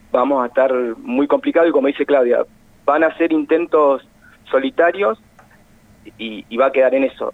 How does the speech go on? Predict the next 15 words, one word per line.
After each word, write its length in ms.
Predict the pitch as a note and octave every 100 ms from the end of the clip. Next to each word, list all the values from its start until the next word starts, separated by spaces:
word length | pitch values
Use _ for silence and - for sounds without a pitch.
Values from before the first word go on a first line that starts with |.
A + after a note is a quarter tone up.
| -
Y 240 | C3+ C3+ C3+
yo 160 | F3+
lo, 280 | F#3 F3+ E3+ C#3
lo 160 | C3+
que 100 | D3
no 140 | E3 F#3
quiero 540 | F#3+ G3 F#3+ G#3 - -
es 100 | B2
que 120 | C3
quede 220 | C#3+ D#3
en 140 | D3 C#3+
una 160 | D#3
reunión 320 | C#3 C3 C#3+
de 80 | D#3
catarsis. 560 | D3 A#2+ D#3 - - -